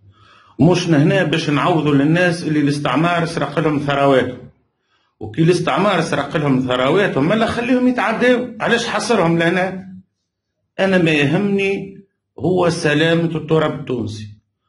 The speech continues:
هو أمن التونسيين. في الملف هذايا ما نحبش نتعداو من مرحلة الفشل في إدارة الملف إلى مرحلة إدارة الفشل. اللي يحب يعرف الناس هذه كاش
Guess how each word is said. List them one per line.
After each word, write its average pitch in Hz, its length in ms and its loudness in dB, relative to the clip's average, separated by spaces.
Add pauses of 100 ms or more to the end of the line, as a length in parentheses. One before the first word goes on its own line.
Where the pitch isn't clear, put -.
(340)
هو 180 240 6
أمن 185 360 0
التونسيين. 143 1000 -2 (480)
في - 100 -16
الملف 127 460 2
هذايا 165 720 0 (580)
ما 135 80 0
نحبش 151 460 0
نتعداو 143 600 2
من 143 100 4
مرحلة 139 720 0 (120)
الفشل 139 840 -2 (160)
في 127 360 -4
إدارة 127 360 0
الملف 131 540 0 (680)
إلى 147 200 2
مرحلة 147 680 -2 (460)
إدارة 139 420 2
الفشل. 107 540 -6 (2250)
اللي 392 220 4
يحب 208 220 0
يعرف 240 340 0
الناس 190 300 -2
هذه 233 200 2
كاش 175 420 -4